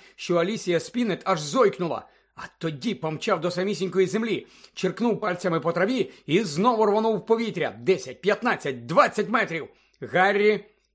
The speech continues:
я випускаю снича!» гукнув Вуд. Гаррі повернув і гайнув за Бладжером. За вигаршки його випередив, побачив, як з Вудових рук стрімко зірвався Снич, і за якихось десять секунд вже стискав його у долоні.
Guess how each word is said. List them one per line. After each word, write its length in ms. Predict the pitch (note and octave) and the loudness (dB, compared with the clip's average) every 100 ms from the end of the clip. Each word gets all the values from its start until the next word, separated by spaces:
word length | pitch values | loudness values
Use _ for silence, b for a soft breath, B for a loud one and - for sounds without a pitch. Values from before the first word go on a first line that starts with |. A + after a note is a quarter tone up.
| - | -10
я 260 | C#3 G#3 | 0 2
випускаю 640 | A#3+ A#3 A#3 A#3 G#3+ A3+ A3 | 4 4 4 2 2 2 0
снича!» 540 | - B3 B3 F#3+ F#2+ - _ _ | 0 -2 0 -2 -4 -12 _ _
гукнув 460 | E2+ C#3+ F3+ G3 E3 | -8 -6 0 0 2
Вуд. 300 | F#3 A2 - _ _ _ _ A#2 | 2 0 -10 _ _ _ _ -18
Гаррі 400 | G2+ B2+ C3 A#2 | -10 -10 -8 -10
повернув 600 | A#2+ G#2 G2+ C3+ G#3+ - B B - | -8 -10 -8 -6 -6 -8 B B -8
і 180 | A#3 A3 | -4 -4
гайнув 720 | - A#2 E3+ F3+ C#3+ F3 F#3+ | -6 -4 -2 0 0 0 0
за 200 | C3+ F3 | -2 -2
Бладжером. 640 | C#3+ D3+ E3 C3 C#3+ G#2+ B B | 0 2 2 0 -2 -4 B B
За 180 | F3 A#3+ | -10 -4
вигаршки 560 | A3 A3+ D#3+ D3 - D3+ | -2 0 0 -2 -4 -4
його 200 | D3 D#3 | 0 0
випередив, 580 | F3 A#3+ G#3 G3 F3+ B B | 0 2 0 2 0 B B
побачив, 420 | - C3+ D#3+ D3 | -4 0 0 0
як 160 | D3+ C#3 | -4 -4
з 60 | C3 | 0
Вудових 460 | F#3+ F3 E3+ - | 2 2 -2 -2
рук 220 | E3 G#3 | -4 -4
стрімко 500 | - F#3+ G#3+ F3+ F#3 | -4 -6 -6 -4 -6
зірвався 680 | B2+ C3+ F3 F#3+ F#3+ - E3+ | -4 -6 -4 0 0 0 -8
Снич, 520 | D3 F#3+ C4 - - _ _ _ - | -6 -2 -2 -4 -10 _ _ _ -2
і 140 | B3 | -2
за 160 | G3+ A3+ | 2 2
якихось 580 | G3 A3 C#3 F3+ B2+ | 2 -2 -2 -4 -4
десять 460 | B2 G3+ G3 E3 C#3 | 0 2 2 -6 -8
секунд 400 | - D#3 B3+ G#3 | -10 -6 -4 -4
вже 400 | D#3 A#2+ F#3+ A#3+ | -6 -4 0 -2
стискав 640 | A#3 F3+ E3 - D#3 D#3 | -2 -8 -8 -6 -4 -4
його 400 | D3+ C3+ C#3+ D#3 | -4 -4 -4 -4
у 100 | F#3 | -4
долоні. 540 | D3 F#3 G3+ C#3 G#2+ | -2 0 0 -2 -8